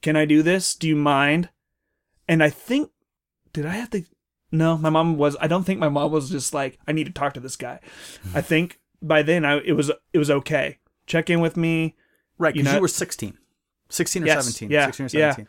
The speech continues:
Speaker 1: And, um, he's like,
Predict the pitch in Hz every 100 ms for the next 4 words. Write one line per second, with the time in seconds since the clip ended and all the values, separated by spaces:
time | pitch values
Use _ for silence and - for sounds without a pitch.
0 | _ - _ - 139 135 196 - - 135
1 | 131 123 135 _ _ _ _ _ _ -
2 | 135 -